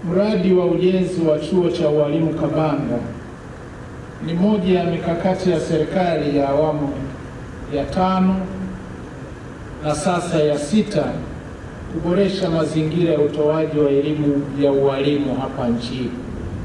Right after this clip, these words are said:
na ujenzi unafanywa na mkandarasi wa suma J K T kanda ya Magharibi.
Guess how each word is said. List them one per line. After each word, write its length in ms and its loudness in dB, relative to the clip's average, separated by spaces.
na 100 2
ujenzi 520 2
unafanywa 680 2
na 160 2
mkandarasi 960 0
wa 80 -4
suma 420 2
J 220 4
K 280 2
T 340 2
kanda 260 2
ya 140 2
Magharibi. 800 2